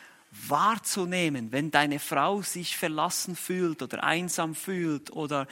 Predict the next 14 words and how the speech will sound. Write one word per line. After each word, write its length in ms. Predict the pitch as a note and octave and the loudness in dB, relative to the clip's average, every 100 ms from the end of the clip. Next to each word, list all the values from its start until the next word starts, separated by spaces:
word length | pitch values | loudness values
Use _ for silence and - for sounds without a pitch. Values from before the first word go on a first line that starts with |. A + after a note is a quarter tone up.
| - - - - | -10 -12 -12 -10
vielleicht 440 | - D3 F3 - G3 | 0 6 6 6 0
mal 100 | F#3 | 0
ein 40 | |
bisschen 220 | F3+ E3+ | 0 -2
mehr 120 | E3 | -2
Zeit 380 | D#3+ - E3+ F#3+ | 0 4 4 2
von 260 | - F#3+ E3+ | -2 -2 -2
dir 240 | E3+ E3+ | -2 -2
möchte, 540 | E3 D#3+ D3 - - C3 | 0 0 0 -4 -4 -4
dass 160 | C#3 | -4
du 80 | D#3 | -4
das 260 | D3+ D3 C3+ | -4 -4 2
wahrnimmst, 1500 | D3 E3 F#3+ G#3 F#3+ G3+ G#3 E3 A#2 A2+ - - - - - | 4 6 6 4 2 2 2 2 -2 -2 -2 0 -2 -2 -12
ja. 400 | - A2 A2 E3 | -12 -8 -6 -6